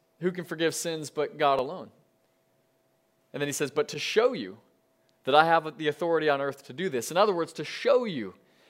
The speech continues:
that I am equal with God, he turns to the paralyzed man and says, "Son, get up your mat and walk." And the guy jumps to his feet and goes. And the people go, "Man, only God can do that."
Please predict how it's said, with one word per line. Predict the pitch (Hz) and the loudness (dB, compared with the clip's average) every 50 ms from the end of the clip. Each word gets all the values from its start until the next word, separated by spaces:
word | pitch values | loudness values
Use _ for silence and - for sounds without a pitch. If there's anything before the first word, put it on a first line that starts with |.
| _ _ | _ _
that | - 147 | 4 6
I | 160 170 190 | 8 8 8
am | 190 175 175 | 6 4 2
equal | 180 208 220 208 233 226 202 | -4 -6 -6 -2 -2 0 0
with | 185 170 - | 0 -4 0
God, | 151 160 160 151 135 120 117 107 - - _ _ _ _ _ _ _ _ | 2 2 2 4 4 2 2 0 -6 -14 _ _ _ _ _ _ _ _
he | 139 131 | -12 -6
turns | - 180 185 180 - - | -6 -6 -6 -6 -4 -2
to | |
the | 170 165 | -4 -2
paralyzed | - 165 160 151 143 131 123 117 131 | 0 0 2 2 4 2 2 0 -4
man | 117 | -8
and | 113 - | -8 -6
says, | - 117 110 | -6 -8 -8
"Son, | - - 151 147 143 131 120 | -4 -4 -4 -4 -4 -4 -4
get | 135 147 | -2 -2
up | 151 147 - | -2 -2 -4
your | 135 | -12
mat | 120 117 127 135 139 143 139 - _ _ _ _ _ _ _ _ _ _ _ _ _ | -8 -6 -4 -4 -4 -6 -8 -12 _ _ _ _ _ _ _ _ _ _ _ _ _
and | - 107 101 | -14 -8 0
walk." | 104 110 98 90 - - - - _ _ _ _ _ _ _ _ _ _ _ _ _ _ _ | 0 0 0 0 -6 -18 -20 -20 _ _ _ _ _ _ _ _ _ _ _ _ _ _ _
And | - 110 | -18 -14
the | 107 | -8
guy | 107 107 101 | -6 -6 -6
jumps | 95 113 113 117 - | -6 -6 -8 -8 -8
to | - - | -10 -10
his | 131 120 | -10 -10
feet | - - 120 113 110 107 _ _ _ | -10 -12 -10 -12 -12 -12 _ _ _
and | 113 107 98 | -14 -12 -10
goes. | 104 101 98 92 92 - - - _ _ _ _ _ _ _ _ _ _ _ _ _ | -10 -10 -10 -12 -14 -16 -16 -18 _ _ _ _ _ _ _ _ _ _ _ _ _
And | - 110 | -12 -12
the | 110 | -12
people | - 135 120 117 110 | -10 -10 -12 -10 -4
go, | 107 110 101 101 98 - - _ _ _ _ _ _ _ _ _ - | -4 -2 -2 -2 -6 -10 -20 _ _ _ _ _ _ _ _ _ -10
"Man, | 135 123 113 110 - | -8 -8 -8 -8 -6
only | 127 135 151 165 156 127 | -8 -6 -6 -6 -8 -8
God | 117 120 123 135 139 127 113 104 98 _ _ _ _ _ _ | -2 0 0 0 0 -2 -4 -8 -12 _ _ _ _ _ _
can | - 117 107 | -16 -14 -12
do | 104 101 95 | -12 -8 -6
that." | 117 123 120 95 95 - | -4 -2 -2 -4 -4 -8